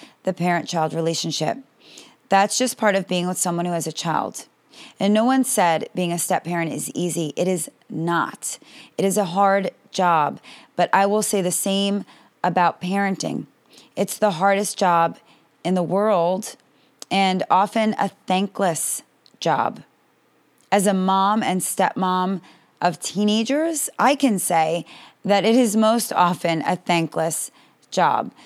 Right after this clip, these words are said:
So please don't feel as a step parent that you are less than a bio parent. Don't think that you must be doing something wrong because things aren't going the way you pictured. We all feel that way,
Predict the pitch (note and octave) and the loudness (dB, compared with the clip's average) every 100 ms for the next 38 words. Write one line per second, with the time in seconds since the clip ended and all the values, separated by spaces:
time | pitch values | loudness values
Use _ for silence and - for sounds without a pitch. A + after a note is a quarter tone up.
0 | - - - A#3+ A3 G#3 C#4+ E4+ F4 A#3 | -20 -10 0 0 0 -2 0 2 2 0
1 | G#3 D3 - - A3 F3+ D#3+ - F#3 F3+ | 0 -4 -8 -2 2 2 2 0 -2 -2
2 | - - A3 G#3+ F#3+ F3 D3 F#3+ F3+ F#3+ | -6 -2 0 0 -2 -2 -2 -2 -2 0
3 | A#3 C#4 C#4 C#4 - - - F#3+ F#3+ F#3+ | 2 2 0 -6 -14 -14 -2 0 2 2
4 | B3+ D4 - - G3 F#3 D#3+ E3 F#3 F3 | 2 2 -4 -2 2 2 2 -2 -4 0
5 | F#3 F3+ F3+ F3+ F3 D#3 C3 C#4 _ _ | 2 4 2 -2 -2 -2 -4 -10 _ _
6 | - - - - - D4 D#4 D4+ C#4 G#3 | -20 -20 -20 -10 0 0 2 2 2 0
7 | - - - - F#3+ G3 G#3+ D4+ F4+ E4+ | -4 -20 -8 0 0 2 2 4 2 0
8 | - C4 B3 A#3+ A#3 G#3+ A3 G#3 G#3 C4 | 0 2 2 2 0 -2 0 0 2 2
9 | A3+ G3+ G3 G#3 F#3 A#3 A#3 A3 G#3 C3+ | 2 0 -2 -2 -2 0 2 2 0 0
10 | G#3+ G3+ F#3+ F#3 F#3 - F#3 - C#3 - | 0 0 0 0 -2 -6 -8 -6 -6 -8
11 | - - _ _ - C4+ C4+ - - B3+ | -12 -20 _ _ -2 0 0 -4 -2 2
12 | D#4+ F#4 - A3+ E3+ E3+ - F3+ E3 D3+ | 4 2 0 2 2 0 0 2 2 0
13 | D3+ | -4